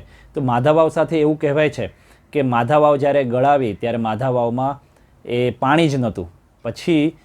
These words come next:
એ પાણી જ્યારે નહોતું એટલે કેટલા વર્ષો સુધી એમાં પાણી આવ્યું જ નહીં.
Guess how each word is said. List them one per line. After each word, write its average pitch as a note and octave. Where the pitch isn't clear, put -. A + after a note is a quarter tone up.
એ C3+
પાણી D3
જ્યારે D#3+
નહોતું C3
એટલે C3+
કેટલા C#3+
વર્ષો C3
સુધી C#3
એમાં C#3
પાણી C#3
આવ્યું A#2+
જ G2+
નહીં. F#2